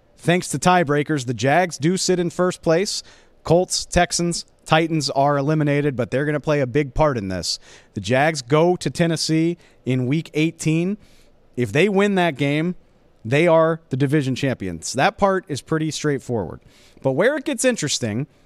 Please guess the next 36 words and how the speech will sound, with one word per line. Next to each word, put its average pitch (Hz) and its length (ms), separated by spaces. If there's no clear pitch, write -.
I 123 160
already 226 220
mentioned 202 480
the 139 120
brilliance 160 480
of 151 140
the 143 120
N 160 100
F 156 140
L's 151 300
flexing 151 560
policy 117 500
with 135 140
the 120 80
Bills 135 300
and 123 100
the 113 40
Dolphins. 120 540
They 135 140
did 190 180
it 240 100
again 214 280
here. 165 380
They 139 140
announced 151 560
late 165 320
Sunday 170 420
that 143 160
on 170 220
Saturday, 120 880
Indy 233 380
is 175 160
going 196 260
to 196 60
play 190 260
Houston 123 640